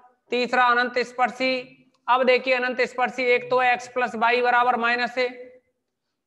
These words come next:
तो मतलब एक्स जीरो रखोगे तो y minus ए आएगा और वाई जीरो रखोगे तो एक्स माइनस ए आएगा।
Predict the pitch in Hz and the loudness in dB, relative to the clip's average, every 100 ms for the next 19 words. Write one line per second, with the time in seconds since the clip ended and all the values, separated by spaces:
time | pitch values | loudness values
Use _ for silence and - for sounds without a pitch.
0 | - 269 240 240 254 254 233 240 254 240 | 0 2 2 2 2 2 2 0 0 -2
1 | 254 247 240 240 247 233 214 233 226 214 | 2 2 4 2 2 0 2 2 0 0
2 | 220 240 233 254 247 247 254 254 247 226 | 0 0 0 2 2 2 4 4 4 2
3 | 233 233 247 247 240 233 220 240 240 240 | 2 0 -2 0 -2 0 -2 -2 0 0
4 | 240 240 240 247 240 247 247 240 247 | 0 -2 -4 -4 -2 0 0 0 -2